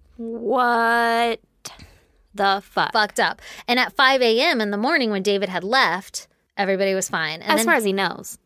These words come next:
Speaker 2: Yeah.
Speaker 1: He probably didn't go check 'em all out.
Speaker 2: Maybe
Speaker 1: But
Speaker 2: not.
Speaker 1: he probably
Speaker 2: Yeah.
Speaker 1: also would have heard, like, gunshots and stuff,
Speaker 2: Or
Speaker 1: right?
Speaker 2: something. Or maybe had seen his father laying on the ground when he left.
Speaker 1: No, I mean, he probably wouldn't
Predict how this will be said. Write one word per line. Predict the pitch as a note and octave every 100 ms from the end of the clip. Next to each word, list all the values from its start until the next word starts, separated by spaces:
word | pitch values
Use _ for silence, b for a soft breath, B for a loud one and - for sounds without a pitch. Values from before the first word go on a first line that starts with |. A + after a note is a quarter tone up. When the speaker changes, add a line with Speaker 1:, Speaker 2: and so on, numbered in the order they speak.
| -
Speaker 2:
Yeah. | G3+ -
Speaker 1:
He | -
probably | C4+ G3+ F#3
didn't | F3+
go | E3+
check | - F#3
'em | F3
all | F3
out. | F#3 F3 D#3+ _
Speaker 2:
Maybe | D#4 B3
Speaker 1:
But | A#3+ G3
Speaker 2:
not. | E3+
Speaker 1:
he | G#3
probably | G#3+ G3
Speaker 2:
Yeah. | F3+
Speaker 1:
also | E3+ F3+
would | E3+ E3+
have |
heard, | - F#3+ F3
like, | E3 D#3+
gunshots | C4 B3 F3+ -
and | F3
stuff, | - - -
Speaker 2:
Or |
Speaker 1:
right? | G3
Speaker 2:
something. | G#3 F#3+ F3 F#2 G#3 A3 b b b
Or | G3
maybe | G3 G3 G3+
had | G3 F3+
seen | F#3+ F3
his | F3+
father | - E3+ E3+
laying | E3 D#3+
on | D#3+
the | D#3
ground | D#3 E3
when | E3+
he | F3 D#3+
left. | F#3 - - _ _ _ -
Speaker 1:
No, | G#3+ E3
I | - F3+
mean, | F3+
he | F3+
probably | - -
wouldn't | - G3+